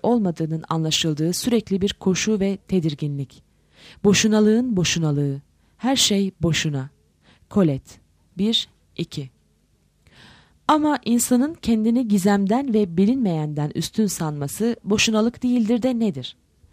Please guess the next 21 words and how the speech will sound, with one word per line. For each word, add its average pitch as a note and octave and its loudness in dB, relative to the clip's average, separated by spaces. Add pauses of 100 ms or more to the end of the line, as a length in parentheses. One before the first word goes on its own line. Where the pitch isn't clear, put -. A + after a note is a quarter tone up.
(460)
Bu D#4+ 0
yüzyıl A3 2
insanın G#3 -4
büyük B3 -4
özgürlüğünün E3 2
yüzyılı D#3+ 0
olarak D3+ -2
önerildi. C#3 -6 (600)
Bunu C4 0 (100)
doğru B3 6
yüksekliğine G3 2
ulaştırmak F3 0
için F#3 -4 (260)
gökyüzü G#3 4
boşaltıldı D#3+ 0
ve G3 2
yeryüzü F#3+ 2
kolaylıkla G3 0
ulaşılabilen F3+ 0
cennetlerle F#3+ 0
dolduruldu. C#3+ -2